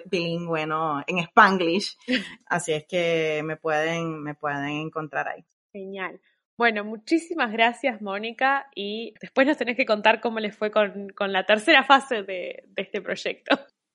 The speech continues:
Speaker 1: Seguro que sí. Gracias, gracias a ti por la invitación y por la conversación.
Speaker 2: Esto fue Un Podcast de Ciencia, una producción de Soledad Machado y Magnus para Estudio Robota. Si querés encontrar más episodios, suscribirte o dejar un comentario,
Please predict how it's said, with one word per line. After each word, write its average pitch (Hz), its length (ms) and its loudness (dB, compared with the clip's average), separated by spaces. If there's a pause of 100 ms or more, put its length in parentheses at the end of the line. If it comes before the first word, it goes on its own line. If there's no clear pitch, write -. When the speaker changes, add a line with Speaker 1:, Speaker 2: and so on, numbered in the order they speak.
Speaker 1:
Seguro 156 440 6
que 180 120 6
sí. 180 240 2
Gracias, 175 600 8
gracias 165 360 4
a 190 120 6
ti 175 140 0
por 175 240 4
la 175 120 2
invitación 165 640 0
y 170 100 -2
por 160 180 0
la 156 140 2
conversación. 156 760 -4 (720)
Speaker 2:
Esto 349 300 10
fue 311 440 8
Un 269 280 10
Podcast 240 360 10
de 185 100 8
Ciencia, 151 640 2
una 269 220 10
producción 269 540 10
de 240 80 10
Soledad 208 380 10
Machado 262 440 10
y 277 80 12
Magnus 285 440 8
para 214 420 10
Estudio 196 480 8
Robota. 160 520 4 (360)
Si - 220 6
querés 247 260 10
encontrar 233 540 8
más 180 240 4
episodios, 285 600 10
suscribirte 240 760 4
o 269 100 10
dejar 247 320 8
un 233 100 6
comentario, 185 720 8